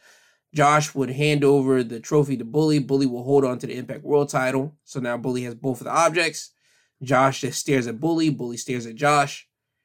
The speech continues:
Then Bully will finally hand Josh's Impact World Championship. And again, this is all, again, to build up the whole thing of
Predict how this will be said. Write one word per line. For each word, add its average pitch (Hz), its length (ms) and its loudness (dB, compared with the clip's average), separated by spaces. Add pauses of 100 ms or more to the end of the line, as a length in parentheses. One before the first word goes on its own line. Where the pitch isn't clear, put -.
(180)
Then 131 120 2
Bully 127 220 0
will 120 120 -4
finally 131 420 0
hand 123 380 -4 (280)
Josh's 131 480 0
Impact 127 440 -4
World 120 200 -8
Championship. 151 720 -2 (360)
And 156 100 0
again, 202 300 4
this 196 160 -2
is - 200 -8 (140)
all, 170 300 4 (200)
again, 147 460 2
to 143 180 -4
build 147 320 4
up 135 220 -2
the 120 320 -10 (380)
whole 156 380 2
thing 139 360 2
of 127 260 -2